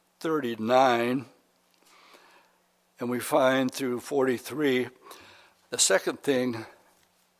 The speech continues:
um, Jesus said, "Then one of the criminals who were hanged blasphemed him, saying,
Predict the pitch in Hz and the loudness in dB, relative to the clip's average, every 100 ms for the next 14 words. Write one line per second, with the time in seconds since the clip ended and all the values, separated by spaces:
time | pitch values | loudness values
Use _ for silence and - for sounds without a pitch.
0 | _ _ _ _ _ _ _ _ _ _ | _ _ _ _ _ _ _ _ _ _
1 | _ - 123 123 120 120 107 - _ 113 | _ -2 2 4 2 0 -6 -16 _ -12
2 | 120 131 123 - 135 127 135 170 226 185 | -6 -4 -2 2 2 4 4 6 4 4
3 | 131 - - 151 127 123 - 196 196 120 | 0 -6 -4 -2 -2 -6 -2 -2 0 0
4 | 120 131 - 143 131 123 120 104 - - | -2 -2 -4 -4 -4 -2 -2 -6 -14 -20
5 | - - - _ _ 165 147 123 123 _ | -20 -20 -20 _ _ -2 0 0 -4 _
6 | _ _ _ _ 131 160 196 - 143 127 | _ _ _ _ 2 4 6 4 4 2
7 | 123 113 - 135 120 | 0 -4 0 0 -2